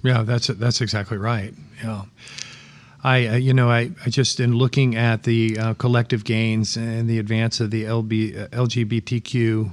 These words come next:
uh, agenda, um, that it, you know, while we can't list all of the, um, advances,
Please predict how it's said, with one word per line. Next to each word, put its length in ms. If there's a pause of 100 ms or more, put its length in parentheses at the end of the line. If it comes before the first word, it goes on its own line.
uh, 220
agenda, 580 (640)
um, 520 (520)
that 380
it, 140 (320)
you 140
know, 120
while 180
we 120
can't 340
list 240
all 280
of 140
the, 300
um, 320 (240)
advances, 760